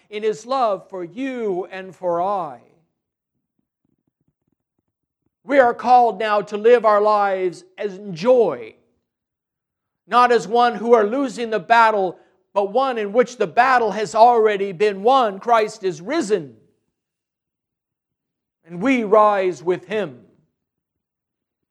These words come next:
Yesterday we were buried with him, but today we rise with him. So the gospel tells us now what to do. We are to go off in haste.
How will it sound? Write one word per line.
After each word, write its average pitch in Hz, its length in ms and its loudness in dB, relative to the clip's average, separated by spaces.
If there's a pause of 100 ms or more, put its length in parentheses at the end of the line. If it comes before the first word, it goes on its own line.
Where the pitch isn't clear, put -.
(140)
Yesterday 214 540 4
we 196 200 2
were 180 160 0
buried 247 420 4
with 196 220 -2
him, 165 180 -4
but 170 180 0
today 208 520 4
we 190 180 0
rise 208 640 4
with 180 260 -12
him. 139 180 -16 (2750)
So 233 220 2
the 226 80 6
gospel 254 500 4
tells 247 440 -2
us 240 160 -8
now 240 200 2
what 240 300 2
to 247 140 -12
do. 196 260 -8 (1600)
We 185 180 4
are 240 140 6
to 240 140 2
go 240 280 6
off 285 320 4
in 277 100 -8
haste. 262 680 -8